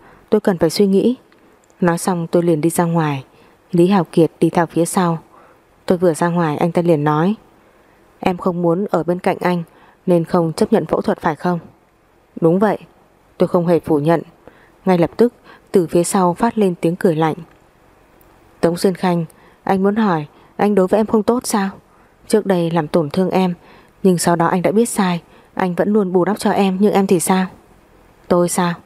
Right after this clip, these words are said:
Tôi quay người nhìn Lý Hạo Kiệt, trong đôi mắt đen tuyền của anh ta tràn đầy sự tổn thương. "Lương Khanh Vũ chết rồi,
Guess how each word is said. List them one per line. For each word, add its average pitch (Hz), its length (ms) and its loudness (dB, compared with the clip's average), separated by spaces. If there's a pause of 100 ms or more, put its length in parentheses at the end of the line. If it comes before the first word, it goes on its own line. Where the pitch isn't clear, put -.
(400)
Tôi 208 100 2
quay 202 200 -2
người 185 260 0
nhìn 160 260 -2
Lý 170 140 0
Hạo 220 160 0
Kiệt, 165 260 0 (600)
trong 170 220 0
đôi 165 100 2
mắt 196 200 -4
đen 180 180 -2
tuyền 160 220 0
của 165 120 -4
anh 175 120 -2
ta 165 320 -2
tràn 160 220 -2
đầy 156 140 -2
sự 180 160 -2
tổn 156 260 -2
thương. 175 280 -2 (840)
"Lương 175 220 4
Khanh 170 200 0
Vũ 175 200 4
chết 240 220 2
rồi, 156 300 0